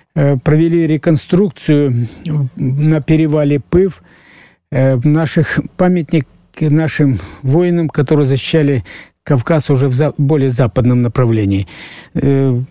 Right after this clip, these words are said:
там, конечно, был трудоемкий труд большой. Мы там где-то одиннадцать-двенадцать кубов железобетона,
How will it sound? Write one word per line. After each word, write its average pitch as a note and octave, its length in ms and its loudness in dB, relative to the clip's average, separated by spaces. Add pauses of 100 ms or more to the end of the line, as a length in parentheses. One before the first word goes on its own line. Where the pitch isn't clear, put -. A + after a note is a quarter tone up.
(140)
там, E3 220 0
конечно, D3+ 560 0
был C3+ 600 0
трудоемкий D#3 600 0
труд A#2 320 0
большой. B2+ 720 0
Мы C#3+ 160 0
там C3+ 200 0
где-то C3 360 0
одиннадцать-двенадцать C#3 1120 0 (380)
кубов C#3+ 420 0
железобетона, C#3 880 0